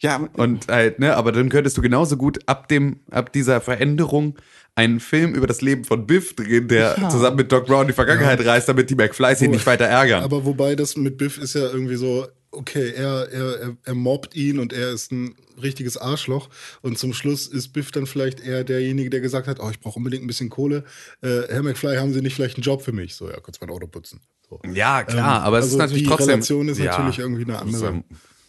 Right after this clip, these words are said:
Speaker 1: Ähm, Thomas
Speaker 2: Moralisch
Speaker 1: F.
Speaker 2: trotzdem crazy.
Speaker 1: Wilson, der Schauspieler von Biff,
Speaker 2: Ja.
Speaker 3: Hm.
Speaker 1: äh, der, der, der ist tatsächlich, äh, der hat ja bis auf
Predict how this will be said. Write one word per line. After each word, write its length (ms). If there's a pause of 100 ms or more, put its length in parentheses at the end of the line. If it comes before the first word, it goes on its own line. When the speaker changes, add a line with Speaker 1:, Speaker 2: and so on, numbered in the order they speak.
(540)
Speaker 1:
Ähm, 300 (260)
Thomas 240
Speaker 2:
Moralisch 300
Speaker 1:
F. 60
Speaker 2:
trotzdem 260
crazy. 160
Speaker 1:
Wilson, 480 (260)
der 260
Schauspieler 460
von 180
Biff, 360 (200)
Speaker 2:
Ja. 160
Speaker 3:
Hm. 140
Speaker 1:
äh, 140
der, 260
der, 240
der 220
ist 120
tatsächlich, 680
äh, 160
der 220
hat 120
ja 140
bis 380 (100)
auf 320